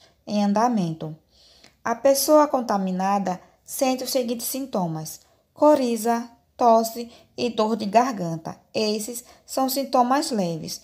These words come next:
mas temos também os sintomas graves, que são febre alta, eh, pneumonia e insuficiência respiratória,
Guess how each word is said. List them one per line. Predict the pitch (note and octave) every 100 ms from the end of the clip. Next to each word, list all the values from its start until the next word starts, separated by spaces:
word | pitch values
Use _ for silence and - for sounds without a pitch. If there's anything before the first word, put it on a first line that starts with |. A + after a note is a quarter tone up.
| _ -
mas | G#3+ G#3+
temos | - A3 A3+
também | B3+ B3+ A3+ G#3+
os | G#3+
sintomas | G#3+ G#3+ G#3 A#3
graves, | A#3 G3+ F#3 E3 E3
que | - G#3+
são | A3 - F3+ D#3+ - _ _ -
febre | G#3+ F#3 A#3 B3
alta, | G3+ F#3+ F#3+ A3 A3+ _ _ _ _ _ _
eh, | - G3 F#3+ F#3 F#3+
pneumonia | C4+ C#4 G#3+ A3 A#3 G#3 G3 F#3+ G3+ - _
e | B3+ C#4+ D#4
insuficiência | D4 C4+ - B3 - A#3 A#3 A#3
respiratória, | A#3 A3+ A#3+ A#3 B3 B3 F3+ E3+ E3